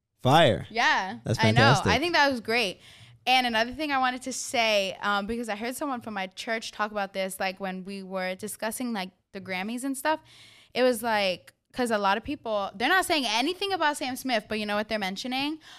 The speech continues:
Speaker 2: Oh, how can Maverick City pray, like, be, oh, godly, but then be in that area?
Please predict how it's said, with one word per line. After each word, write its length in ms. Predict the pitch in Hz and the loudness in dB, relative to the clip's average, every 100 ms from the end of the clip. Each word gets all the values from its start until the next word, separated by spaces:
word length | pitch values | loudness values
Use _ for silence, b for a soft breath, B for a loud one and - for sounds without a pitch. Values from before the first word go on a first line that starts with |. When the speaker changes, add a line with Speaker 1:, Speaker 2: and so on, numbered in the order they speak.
| B | B
Speaker 2:
Oh, 120 | 233 226 | 4 4
how 180 | 220 | 4
can 180 | 220 226 | 0 -2
Maverick 400 | 214 185 202 202 | 0 0 -2 -8
City 440 | - 196 196 190 190 _ _ _ _ _ _ - - | -8 -8 -8 -10 -14 _ _ _ _ _ _ -20 -18
pray, 300 | - 202 196 202 | -6 -4 -4 -6
like, 260 | 196 190 _ _ _ | -8 -10 _ _ _
be, 180 | - 208 | -14 -6
oh, 160 | - 202 | 0 0
godly, 500 | 185 185 196 226 254 | 4 4 4 0 -4
but 180 | 196 196 | -4 -4
then 160 | 196 | -6
be 180 | 180 185 | -6 -8
in 180 | 180 175 | -8 -6
that 220 | 170 151 - | -4 -4 -6
area? 580 | 165 160 76 67 110 | -8 -8 -10 -10 -12